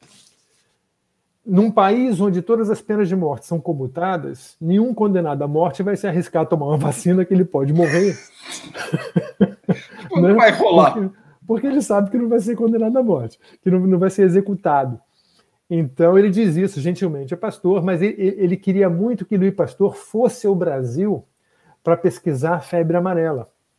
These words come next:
Speaker 1: Porque, como você sabe, no Brasil, naquela época, no verão, você morria de febre amarela, no inverno, você morria de tifo.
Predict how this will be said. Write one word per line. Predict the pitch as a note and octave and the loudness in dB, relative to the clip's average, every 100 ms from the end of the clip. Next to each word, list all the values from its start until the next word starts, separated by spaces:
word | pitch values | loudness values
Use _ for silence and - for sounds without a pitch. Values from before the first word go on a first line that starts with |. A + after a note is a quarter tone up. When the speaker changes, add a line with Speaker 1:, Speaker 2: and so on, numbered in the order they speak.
| _ _ | _ _
Speaker 1:
Porque, | - F#3+ | -4 0
como | G3+ F#3+ | 2 2
você | G3 F3+ | 2 0
sabe, | - C#3+ C3 | -2 -2 -2
no | D#3 | 0
Brasil, | D#3+ D3+ B2+ D#3+ | 2 2 0 -2
naquela | D#3 E3+ D3 C#3 | -4 -2 -2 0
época, | C#3+ - D#3 | -2 -2 -2
no | D#3+ | 2
verão, | E3+ D#3 D3+ B2 - | 4 4 2 -2 -8
você | C3+ C3 D#3+ | -6 -4 -2
morria | D#3 C#3+ C#3 | -2 -2 -4
de | C3 | -6
febre | C#3 C3 | -6 -4
amarela, | F#3+ E3+ F3 F3+ F#3+ - _ E3 | -2 0 2 2 -2 -6 _ 0
no | G3 | 2
inverno, | C3+ D#3+ E3+ F#3+ | 4 4 4 4
você | F#3 G3+ | 2 0
morria | G3 F3 F#3+ | 0 2 2
de | G3 | 0
tifo. | E3+ C3+ - | -2 -2 -4